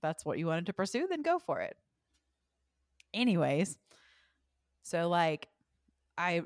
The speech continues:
I, I, I still don't know if I could, like, put in, now, sutures would be a different story. Like, stitches, if I had something to, like,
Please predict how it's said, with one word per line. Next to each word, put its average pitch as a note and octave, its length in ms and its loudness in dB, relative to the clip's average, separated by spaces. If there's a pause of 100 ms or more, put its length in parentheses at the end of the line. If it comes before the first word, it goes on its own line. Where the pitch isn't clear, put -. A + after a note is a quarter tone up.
(120)
I, D#3+ 200 2
I, E3 240 0
I D#3+ 60 0
still E3+ 160 -2
don't D3+ 140 -4
know C#3+ 120 -4
if D#3 120 -6
I C#3+ 80 -4
could, D3 140 -12
like, A#2 180 -10
put D3+ 160 -8
in, G#2+ 220 -12
now, A3+ 160 4
sutures C#4+ 480 2
would G#3 140 2
be F3 140 2
a D#3 40 2
different C#3 400 -6
story. G#2+ 480 -4
Like, D3+ 220 -2
stitches, C4+ 720 -2 (100)
if - 140 -4
I F#3 60 2
had E3+ 260 -2
something E3+ 440 -4
to, E3+ 120 -8
like, D#3 220 -2